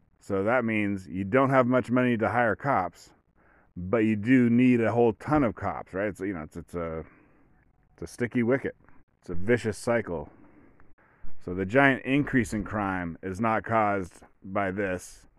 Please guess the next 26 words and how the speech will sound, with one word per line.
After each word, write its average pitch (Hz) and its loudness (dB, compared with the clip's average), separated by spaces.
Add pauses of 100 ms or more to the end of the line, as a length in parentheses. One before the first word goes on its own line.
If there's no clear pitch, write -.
(560)
but 98 -2
in 104 -4
general, 107 4
the 107 2
reason 117 2
why 107 2 (260)
poor 123 6
black 110 4
neighborhoods 110 2
are 95 -4
so 107 0 (920)
crime-ridden 110 -2 (640)
is 107 -4
because 117 4
they 131 6
need 120 4
a 123 2
ton 127 0
of 131 4
cops. 131 2
You 101 -4
know, 110 -2
they, 117 0
they 120 2
may 123 2
need 117 0